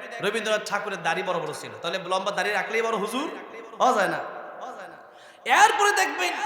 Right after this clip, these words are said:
ভারতের যে আগের যে প্রধানমন্ত্রী ছিল, নরেন্দ্র মোদীর আগে নাম কি? মনমোহন সিং। পাগড়ি পরে না, দেখেন পাগড়ি পরে। আমি ভারতে গিয়ে দেখছি, ওই শিখের,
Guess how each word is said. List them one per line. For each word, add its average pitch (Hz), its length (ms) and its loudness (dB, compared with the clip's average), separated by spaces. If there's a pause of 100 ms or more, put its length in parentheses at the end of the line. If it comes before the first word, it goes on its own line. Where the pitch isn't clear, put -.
(800)
ভারতের 330 460 2
যে 294 80 4
আগের 294 340 4
যে 269 80 2
প্রধানমন্ত্রী 254 500 0
ছিল, 165 160 -4 (1300)
নরেন্দ্র 208 360 -4
মোদীর 220 200 -2
আগে 190 200 0
নাম 214 180 -2
কি? 196 180 -8 (1000)
মনমোহন 247 440 2
সিং। - 300 -6 (320)
পাগড়ি 240 280 2
পরে 233 160 2
না, 240 60 -4
দেখেন 220 240 -4
পাগড়ি 226 260 -2
পরে। 156 240 -4
আমি 185 220 -6
ভারতে 214 340 -4
গিয়ে 214 120 -8
দেখছি, 175 420 -10 (420)
ওই 190 120 -6
শিখের, 214 340 -8